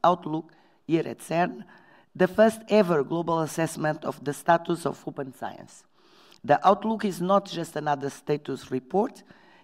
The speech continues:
it is also a roadmap, for it tells us not only how far we have come,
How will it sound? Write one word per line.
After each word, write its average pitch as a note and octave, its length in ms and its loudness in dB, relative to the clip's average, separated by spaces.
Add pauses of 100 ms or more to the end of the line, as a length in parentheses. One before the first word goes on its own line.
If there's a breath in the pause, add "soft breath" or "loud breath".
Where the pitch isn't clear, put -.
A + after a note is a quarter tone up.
it E3 180 0
is F#3 160 2
also G#3 320 4
a F3 60 -2
roadmap, E3 460 -4 (440 soft breath)
for C#3 280 0
it F#3 200 0
tells F#3+ 320 2
us - 300 -2
not D#3 280 2
only G3 260 2
how F#3+ 180 6
far D#3 300 2
we C#3 140 -4
have B2+ 220 -4
come, G3+ 320 0